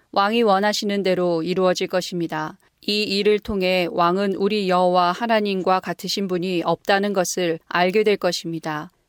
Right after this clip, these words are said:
개구리들은 왕과 왕궁과 왕의 신하들과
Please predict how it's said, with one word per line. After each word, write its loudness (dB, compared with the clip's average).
개구리들은 2
왕과 2
왕궁과 -4
왕의 0
신하들과 -2